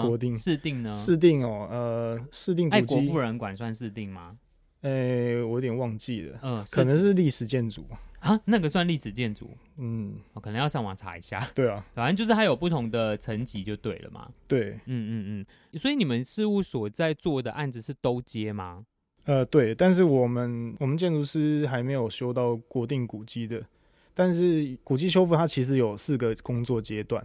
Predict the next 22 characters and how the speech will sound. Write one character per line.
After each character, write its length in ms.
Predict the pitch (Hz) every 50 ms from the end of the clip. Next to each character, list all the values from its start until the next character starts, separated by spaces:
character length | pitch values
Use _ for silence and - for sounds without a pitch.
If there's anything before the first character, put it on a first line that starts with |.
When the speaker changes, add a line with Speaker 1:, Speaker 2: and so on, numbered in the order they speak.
| - -
Speaker 2:
嗯。 420 | 139 135 127 117 107 98 101 113
Speaker 1:
第 140 | - 143 143
一 40 | 139
个 120 | 135 127
就 100 | 117 127
是 140 | 127 123 123
调 180 | 120 135 123 117
查 220 | - - 104 104
研 240 | 101 104 101 110 107
究， 260 | - - 123 107 - -
Speaker 2:
嗯。 100 | 135 139
Speaker 1:
现-， 380 | 151 156 156 160 160 160 160 160
现 200 | - 165 147 143
在 120 | 139 135
叫 240 | 123 139 131 127 127
修 180 | - - 131
复 140 | 120 120 123
再 160 | - 131 117
利 100 | 113 117
用 160 | 110 107 110 110
计 200 | - - 107 107
划。 220 | - 123 113